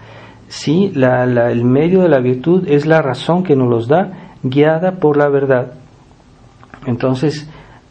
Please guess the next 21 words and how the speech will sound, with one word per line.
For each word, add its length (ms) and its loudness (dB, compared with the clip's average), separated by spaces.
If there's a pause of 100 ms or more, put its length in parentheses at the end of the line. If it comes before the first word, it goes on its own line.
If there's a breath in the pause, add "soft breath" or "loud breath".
(120)
¿cómo 240 2
yo 200 2
sé 300 2
cuál 220 2
es 200 -2
el 120 2
medio 420 4
de 100 0
las 280 0
virtudes? 640 -2
Pues 300 -8
es 300 -12
la 160 0
verdad, 440 -4 (600 loud breath)
¿verdad? 400 -2
Este, 460 -8
bueno, 220 -6
yo 140 0
debo 220 0
cien 300 -4
pesos, 540 -6